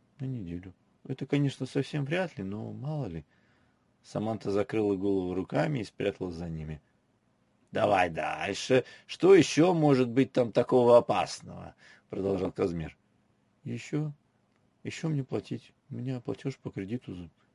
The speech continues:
по зафрахтованному судну. Деньги есть, но мало ли что, они вдруг где-то понадобятся, и чем тогда платить?» «А мало ли что это, например?» «Да откуда ж я знаю?»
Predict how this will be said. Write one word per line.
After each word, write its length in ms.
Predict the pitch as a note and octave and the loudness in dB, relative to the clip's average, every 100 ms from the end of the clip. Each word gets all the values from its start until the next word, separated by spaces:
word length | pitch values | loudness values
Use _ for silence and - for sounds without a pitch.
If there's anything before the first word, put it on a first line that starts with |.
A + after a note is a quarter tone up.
| _ | _
по 260 | G2+ F#2+ F2+ | -10 -10 -10
зафрахтованному 760 | G2 - G2+ - A#2+ G#2 E2 | -10 -10 -10 -8 -6 -6 -8
судну. 440 | D#2 - G#2+ G2+ G2 _ _ _ _ _ | -10 -12 -12 -12 -14 _ _ _ _ _
Деньги 300 | - D3+ C#3 | -4 0 0
есть, 260 | C#3+ E3+ - | 0 -2 -6
но 200 | A2 G#2 | -6 -4
мало 280 | A2 C#3+ C#3 | -4 -2 -2
ли 100 | G#2+ | -6
что, 340 | - - A2+ | -8 -6 -4
они 260 | F#2+ G2+ G2+ _ - _ _ _ | -4 -6 -12 _ -20 _ _ _
вдруг 280 | F#2 B2+ - | -4 -2 -2
где-то 300 | G2+ C3 - | 0 0 -2
понадобятся, 720 | - F#2+ A2 G#2 G2 - - | -8 -4 -4 -6 -10 -10 -8
и 320 | F2 E2+ F2+ | -6 -6 -8
чем 240 | - C#3+ B2+ | -10 -10 -10
тогда 240 | G2 F#2+ | -8 -8
платить?» 420 | - G2+ - - _ _ _ _ _ _ _ _ _ _ G2 | -8 -12 -12 -16 _ _ _ _ _ _ _ _ _ _ 2
«А 260 | A#2 B2+ - | 4 4 2
мало 420 | D3+ D#3+ D#3+ D#3 | 6 10 10 10
ли 260 | C3+ C3+ B2+ | 8 6 4
что 400 | - - C#3 C3+ | 2 6 8 10
это, 200 | C3 B2 | 8 6
например?» 840 | C3 - B2+ B2 G#2 G2 C#3 - _ _ _ _ _ _ _ _ _ _ _ _ - | 6 4 4 4 2 0 0 -2 _ _ _ _ _ _ _ _ _ _ _ _ -8
«Да 80 | E3+ | -6
откуда 280 | - G3 - | -4 -6 -4
ж 120 | - | -2
я 120 | F3 | -2
знаю?» 380 | E3 A#2+ D#2+ | 0 -2 -4